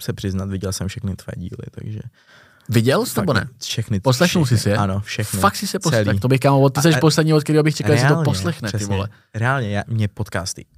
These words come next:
Speaker 1: absolutně nebaví. Mě nebaví
Speaker 2: Mhm.
Speaker 1: koukat na žádný podcast, ale tvůj jsem viděl všechny,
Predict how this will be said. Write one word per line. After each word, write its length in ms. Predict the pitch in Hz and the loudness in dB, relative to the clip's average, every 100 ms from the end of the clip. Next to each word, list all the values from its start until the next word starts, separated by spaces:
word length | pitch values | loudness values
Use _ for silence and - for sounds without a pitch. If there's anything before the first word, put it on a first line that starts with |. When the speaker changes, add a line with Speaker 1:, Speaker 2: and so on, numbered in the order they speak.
| _ | _
Speaker 1:
absolutně 540 | 107 - - 107 90 90 | -14 -10 -4 -2 0 -2
nebaví. 380 | 90 85 80 92 | 0 -2 -4 -4
Mě 140 | 98 | -2
nebaví 260 | 101 104 101 | 0 0 0
Speaker 2:
Mhm. 100 | 107 | -2
Speaker 1:
koukat 240 | 120 104 | -6 -4
na 220 | 101 104 | -2 0
žádný 360 | 101 110 104 104 | 0 2 2 0
podcast, 440 | 104 - - - | -4 -10 -12 -8
ale 160 | - 104 | -2 -2
tvůj 280 | - 107 139 170 _ _ _ _ _ | -2 -2 -2 -4 _ _ _ _ _
jsem 100 | - | -6
viděl 160 | 101 | -4
všechny, 680 | 98 - - 113 107 98 110 | -2 -4 -2 -2 -2 -4 -6